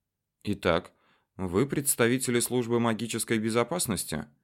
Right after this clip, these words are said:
Хозяйка, наконец, нарушила затянувшееся молчание. «Не совсем», любезно откликнулась Лавиния.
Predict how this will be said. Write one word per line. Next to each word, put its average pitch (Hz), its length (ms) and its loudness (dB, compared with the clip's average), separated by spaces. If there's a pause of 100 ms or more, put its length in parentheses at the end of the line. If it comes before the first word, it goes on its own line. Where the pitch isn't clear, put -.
(360)
Хозяйка, 101 400 4
наконец, 95 440 2
нарушила 107 540 4
затянувшееся 92 720 0
молчание. 85 640 0 (720)
«Не 104 280 0
совсем», 95 600 -4 (440)
любезно 98 520 6
откликнулась 90 580 0
Лавиния. 87 560 0